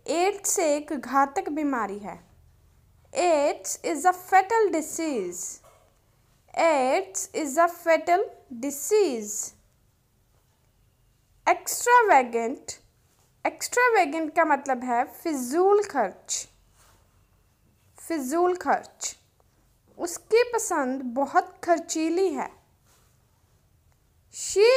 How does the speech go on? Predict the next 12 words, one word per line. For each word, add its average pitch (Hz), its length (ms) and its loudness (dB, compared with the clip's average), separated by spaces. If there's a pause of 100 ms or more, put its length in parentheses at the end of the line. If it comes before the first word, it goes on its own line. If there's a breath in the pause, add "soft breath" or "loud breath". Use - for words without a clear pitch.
(220)
has 320 340 2 (160)
got 240 400 4 (140)
very 294 260 4 (300)
extravagant 285 1000 0 (200)
taste। 320 640 2 (920)
She - 240 0 (140)
has 440 300 2 (120)
got 254 600 2 (100)
very 254 260 0 (220)
extravagant 285 1080 -2 (200)
taste। 392 680 -2 (1500)
लेविश। 294 640 2